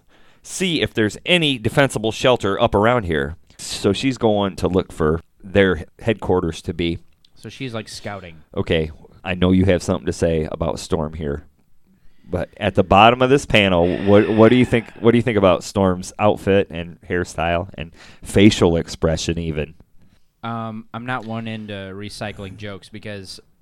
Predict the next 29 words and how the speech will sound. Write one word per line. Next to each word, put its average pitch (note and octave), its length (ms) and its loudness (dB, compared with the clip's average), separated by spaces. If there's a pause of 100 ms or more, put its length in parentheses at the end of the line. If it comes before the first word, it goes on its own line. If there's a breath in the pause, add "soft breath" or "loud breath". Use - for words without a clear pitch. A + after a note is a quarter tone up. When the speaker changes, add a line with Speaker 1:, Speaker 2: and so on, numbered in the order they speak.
(260)
Speaker 2:
for A2+ 140 -12
a G#2+ 60 -8
long D3+ 180 -6
time, B2+ 280 -10
I, G2+ 200 -12
I G2 140 -14
think A2 320 -16 (180)
my F#2 120 -16
partner G#2 320 -12
here G2 200 -14
thought G2+ 320 -12
that, G2 160 -16
like, F#2+ 220 -14
I, E2+ 120 -14 (420)
I F#2 60 -16
wrote A#2 340 -8
stuff - 300 -12
down G#2 440 -10
and F2+ 140 -14
I F2 80 -12
rehearsed. F2 500 -14 (360)
I F3+ 60 -8
don't G#2+ 160 -10
do F#2 120 -10
that. F2+ 180 -12
It's F#2 160 -14
all A2+ 160 -8
ad F#2+ 240 -12
lib. E2+ 220 -16